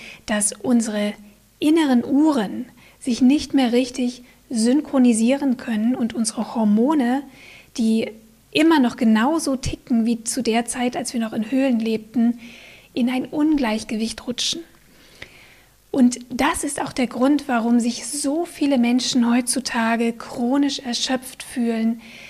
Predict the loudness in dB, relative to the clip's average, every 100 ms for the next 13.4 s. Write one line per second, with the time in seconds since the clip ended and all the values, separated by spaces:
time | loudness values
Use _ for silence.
0 | -20 _ -6 -2 -2 -2 -2 -2 0 -2
1 | -4 -4 0 2 2 0 2 4 4 2
2 | 0 0 2 4 6 6 6 4 0 2
3 | 0 2 0 -4 -18 -20 -20 -4 2 2
4 | 2 -6 -4 -4 -4 -8 -10 -6 0 0
5 | 2 -2 -2 -2 -6 -6 -4 -4 -4 -6
6 | -8 -10 -12 -10 -12 -12 -14 -20 -18 -18
7 | -10 -6 -2 2 2 0 0 2 2 2
8 | 2 2 -2 -2 0 0 2 0 -4 -12
9 | -20 -6 2 6 6 4 -4 -10 -2 2
10 | 4 4 0 0 0 2 4 6 6 4
11 | -2 -2 -2 -2 -2 0 2 0 0 -2
12 | 0 -2 -2 -2 0 0 -2 -12 -20 -20
13 | 0 0 0